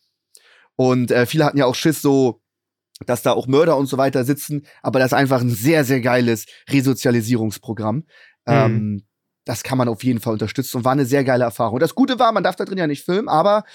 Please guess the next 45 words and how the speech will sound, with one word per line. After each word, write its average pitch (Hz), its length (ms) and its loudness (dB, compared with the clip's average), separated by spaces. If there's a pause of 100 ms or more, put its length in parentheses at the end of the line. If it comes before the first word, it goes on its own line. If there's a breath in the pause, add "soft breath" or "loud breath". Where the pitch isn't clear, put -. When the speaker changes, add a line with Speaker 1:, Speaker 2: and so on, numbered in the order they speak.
(160 loud breath)
Speaker 1:
der - 120 0
N 170 80 0
D 175 120 0
R 214 200 2
war 143 100 0
da, 120 140 0
das 120 120 -6
Öffentlich-Rechtliche. 127 880 -6 (280 loud breath)
Speaker 2:
Mhm. 139 180 2
Speaker 1:
Und 139 60 2
da 143 120 2
wird's 175 200 0
noch 165 80 2
eine 156 120 2
Doku 175 300 0
geben 190 200 0
und 151 120 -2
da - 100 -6
war's 175 320 -6
noch 165 140 -6
einmal 165 180 0
richtig 165 260 -8
unangenehm. 156 520 0
Ich 143 80 -4
dachte, 156 260 -4
das 147 100 -4
N 143 140 0
D 143 120 2
R 151 220 2
wäre 139 220 2
da, 135 320 0 (280 soft breath)
weil 160 300 2
Streamer, 202 680 0
Spendi 180 260 0
hat - 80 2
auch 160 140 2
gespielt 208 420 -2
und 131 240 0
noch 135 180 -2
mehr 160 160 0
Streamer, 190 240 -4 (280 loud breath)
Streamer 196 520 0
gegen 160 460 2 (220 soft breath)
Gefängnisinsassen. 117 960 -2
Speaker 2:
Mhm. 147 540 0